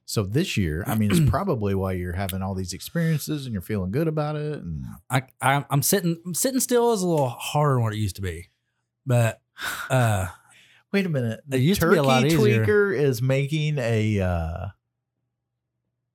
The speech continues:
Speaker 1: discovery?
Speaker 2: Yeah, huh, yeah. But as soon as I hear any kind of tr-, like, I'm just, it's just like,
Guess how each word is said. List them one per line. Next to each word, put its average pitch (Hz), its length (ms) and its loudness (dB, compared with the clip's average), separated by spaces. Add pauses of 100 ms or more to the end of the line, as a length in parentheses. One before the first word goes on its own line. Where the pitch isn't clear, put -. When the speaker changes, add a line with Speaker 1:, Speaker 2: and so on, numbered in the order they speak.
Speaker 1:
discovery? 151 840 -2
Speaker 2:
Yeah, 117 120 -4
huh, 113 300 0
yeah. 98 340 -2
But 147 220 2
as - 160 0
soon 185 180 2
as 180 120 0
I 156 160 2
hear 135 580 2 (1120)
any 143 220 2
kind 135 260 2
of - 140 -2
tr-, - 160 -12 (440)
like, 117 220 0 (420)
I'm 117 100 0
just, 101 240 0
it's 101 100 -6
just 90 180 -4
like, 76 200 -10